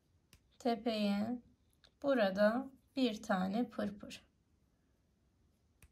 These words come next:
Yine devam ediyorum. Şöyle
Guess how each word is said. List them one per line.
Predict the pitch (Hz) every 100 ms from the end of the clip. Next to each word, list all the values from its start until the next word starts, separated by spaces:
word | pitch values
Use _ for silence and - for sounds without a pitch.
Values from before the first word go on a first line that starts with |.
| _ _ _ _ _ _ _ _ _ _ _ _ _ _ _ _
Yine | 330 302 247 277 - - _ _
devam | 294 277 262 262 247
ediyorum. | 214 190 196 208 226 269 - _ _ _ _ _ _ _ _ _ _ _ _ _ _ _ _ _ _ - _ _ _ _ _ _ _
Şöyle | - - 269 208 202 240